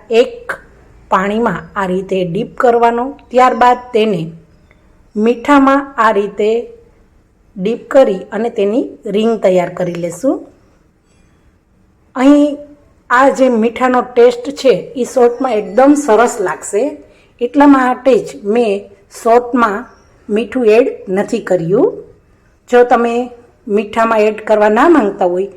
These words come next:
તો તમે મીઠાની જગ્યાએ દળેલી ખાંડ પણ લઈ શકો છો, પણ મીઠાથી ખૂબ જ ટેસ્ટ સરસ આવશે અને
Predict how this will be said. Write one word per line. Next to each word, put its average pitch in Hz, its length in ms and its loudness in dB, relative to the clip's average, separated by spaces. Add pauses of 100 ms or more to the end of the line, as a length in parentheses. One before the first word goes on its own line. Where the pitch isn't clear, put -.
(340)
તો 285 80 0
તમે 285 240 6
મીઠાની 254 500 0
જગ્યાએ 196 400 0 (200)
દળેલી 226 480 0
ખાંડ 190 260 -4
પણ 180 160 -4
લઈ 180 180 -2
શકો 196 260 -4
છો, 247 200 -4 (2000)
પણ 247 320 2
મીઠાથી 220 480 -2 (220)
ખૂબ 233 200 2
જ 262 140 4
ટેસ્ટ 214 340 0
સરસ 220 300 -2
આવશે 226 380 0 (600)
અને 220 260 -2